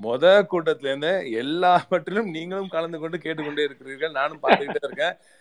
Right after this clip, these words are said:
முழுமையாக கேக்குறீங்க. எனக்கு அதுதான் ரொம்ப சந்தோஷம்.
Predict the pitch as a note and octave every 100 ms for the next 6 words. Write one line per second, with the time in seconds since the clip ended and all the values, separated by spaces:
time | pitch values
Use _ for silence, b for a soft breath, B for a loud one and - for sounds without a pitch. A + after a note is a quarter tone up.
0 | b - C#3+ G#3 B3+ B3+ B3 A3+ F3+ F3
1 | D#3 D3+ E3 G3 D#3+ C#3 D3+ - - F3
2 | E3+ F#3+ F3+ D#3 D3+ C#3 C#3+ -